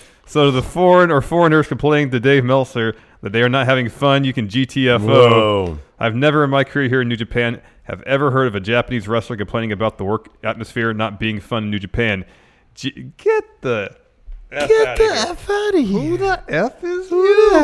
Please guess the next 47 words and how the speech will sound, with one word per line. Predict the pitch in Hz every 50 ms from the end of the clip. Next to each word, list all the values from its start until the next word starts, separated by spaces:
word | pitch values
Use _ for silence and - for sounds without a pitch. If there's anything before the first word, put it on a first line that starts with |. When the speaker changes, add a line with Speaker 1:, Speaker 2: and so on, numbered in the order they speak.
| 285 294
Speaker 2:
F | 277 - -
is | 359 349 339 339 349
you? | 359 381 392 392 359 302 226 175 98 87 - - -
Speaker 1:
Um, | - 135 143 143 143
and, | 143 147 143 147
uh, | 143 143 139 135
New | 131 143 180
Japan | 160 - - 220 254 233
issued | 208 - 165 143 120
a |
statement | - - 214 254 277 175 107
about | 110 101 92 -
this, | 95 87 -
actually. | 104 95 90 - 123 139 170
This | 165 -
is | -
coming | 147 135 123 110
from, | - 131 117 110
uh, | 104 101 101 95 90 87 87 87 _ _ _ _ _ _ _ - _ _ _ _ -
uh, | 101 92 92 90 87 87 87 87 87 87 - - -
the | - -
president, | - 135 135 120 113 123 131 123 - _ _ _ -
Harold | 127 123 113 107
Mage. | 107 107 107 107 120 120 - -
This | 110 104 - - -
is | 110 104 92 -
courtesy | - - 127 117 107 - 123 104
of | 95 101
WrestleZone. | 117 117 - 135 117 98 107 104 98 101 123 131 - _ _ _ _ _ _
He | - - 123
took | - 147 - -
to | -
their | 120 113 110
official | 104 - 127 113 - 110 107 107
website | 104 - - 113 110 120 -
to | - - _ _ _ _ _ -
talk | - 135 120 104
about | 98 113 117 107 -
the | 120
comments. | - - 117 104 95 101 117 - -
This | 117 107
is | 113
what | 117
he | 107
had | 101
to | -
say. | - 117 107 104 107